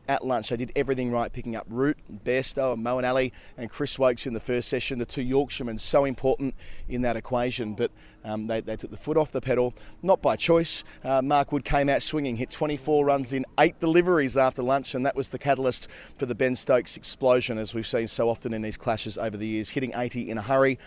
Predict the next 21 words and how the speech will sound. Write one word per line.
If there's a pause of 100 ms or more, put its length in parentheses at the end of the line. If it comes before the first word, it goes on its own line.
(400)
Only
a
deficit
of
twenty-six,
and
by
the (220)
close
of
play,
Australia
have
lost
four
wickets,
including (320)
Labuschagne
and
Smith
in,